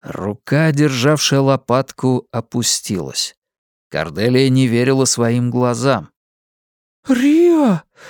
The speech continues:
прошептала она. "Ты, Риа?" "Ага!" прошептала Риа, таща своё тело по замёрзшим василькам,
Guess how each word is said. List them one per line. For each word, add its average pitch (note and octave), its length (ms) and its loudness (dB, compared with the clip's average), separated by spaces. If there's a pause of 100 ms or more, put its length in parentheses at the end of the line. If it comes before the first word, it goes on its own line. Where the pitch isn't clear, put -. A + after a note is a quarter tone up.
(120)
прошептала A#2 720 0
она. A#2 340 -2 (460)
"Ты, D#4+ 480 2 (480)
Риа?" D#4+ 680 4 (960)
"Ага!" - 1000 0 (500)
прошептала B2+ 720 0
Риа, C3+ 340 2
таща C3 600 -2
своё C3+ 300 0
тело C#3 260 2
по C3 160 0
замёрзшим B2+ 680 0
василькам, A#2 760 -2